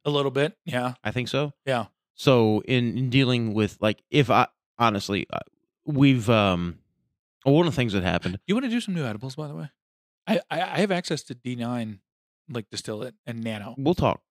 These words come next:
Speaker 1: <laughs> Okay.
Speaker 2: So we, we haven't talked for two weeks,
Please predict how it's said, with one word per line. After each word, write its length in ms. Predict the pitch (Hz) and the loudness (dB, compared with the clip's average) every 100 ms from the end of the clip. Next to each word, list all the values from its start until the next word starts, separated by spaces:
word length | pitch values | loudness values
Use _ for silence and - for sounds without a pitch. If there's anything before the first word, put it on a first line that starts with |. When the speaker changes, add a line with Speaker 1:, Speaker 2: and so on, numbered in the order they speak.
| _ _ | _ _
Speaker 1:
<laughs> 340 | _ _ 156 | _ _ -4
Okay. 300 | 160 - 160 - _ _ - | -4 -6 -8 -8 _ _ -2
Speaker 2:
So 380 | 170 165 123 - _ _ _ - | 4 4 4 -2 _ _ _ 4
we, 260 | 180 147 - | 6 6 0
we 140 | 160 165 | 4 6
haven't 220 | 156 127 | 6 4
talked 220 | 131 117 | 2 2
for 100 | - | -2
two 180 | - 104 | -4 -2
weeks, 380 | 95 92 - | 0 -2 -6